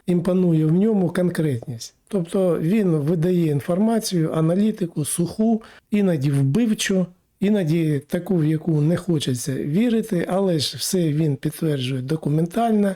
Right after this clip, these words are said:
і не нав'язує, що дуже приємно, своєї думки. Але ж це зовсім не означає, що такий рівень експерта є істиною в останній інстанції.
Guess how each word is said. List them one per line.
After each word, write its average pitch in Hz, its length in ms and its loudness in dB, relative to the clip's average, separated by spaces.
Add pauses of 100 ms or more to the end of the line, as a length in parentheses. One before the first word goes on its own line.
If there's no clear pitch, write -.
(140)
і 226 260 0
не 175 560 2
нав'язує, 160 960 0 (100)
що - 180 -4
дуже 151 540 0 (140)
приємно, 139 640 -2 (180)
своєї 185 760 0
думки. 139 640 -2 (360)
Але 220 260 0
ж - 80 -2
це 220 180 0
зовсім 185 640 2
не 185 100 2
означає, 190 720 0
що 165 480 0 (120)
такий 190 540 0
рівень 170 440 2
експерта 170 760 -4 (200)
є 170 180 2
істиною 165 760 0
в - 20 0
останній 185 520 0
інстанції. 139 760 -4